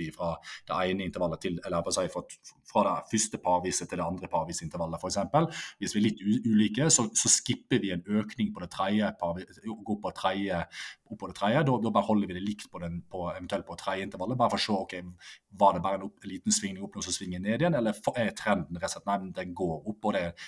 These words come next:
den følger samme ak-, altså, samme, samme ø-, økning, ikke sant? Eh, og så er det jo sånn at vi bruk-, altså, jeg bruker også noen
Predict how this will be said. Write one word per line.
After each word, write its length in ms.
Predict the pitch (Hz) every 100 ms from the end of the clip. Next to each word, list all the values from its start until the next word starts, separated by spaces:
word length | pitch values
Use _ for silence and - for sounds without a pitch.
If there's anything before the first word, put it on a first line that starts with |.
| -
den 120 | 104
følger 280 | 95 90 87
samme 320 | 87 85 80
ak-, 160 | - - 101
altså, 160 | 82 - -
samme, 460 | - 98 95 85 76 - - - -
samme 400 | 98 95 92 85 78
ø-, 400 | - _ - 104 107 101
økning, 320 | - 95 82 80
ikke 100 | -
sant? 300 | 156 - - _ - - - - - -
Eh, 320 | 107 107 110 107 - _
og 80 | 131
så 140 | - 151
er 100 | 113
det 80 |
jo 60 | 120
sånn 100 | 117 104
at 100 | 107
vi 80 | 104
bruk-, 340 | 101 113 -
altså, 220 | 117 107 107
jeg 80 | 107
bruker 240 | 117 127
også 100 | 107
noen 100 | 101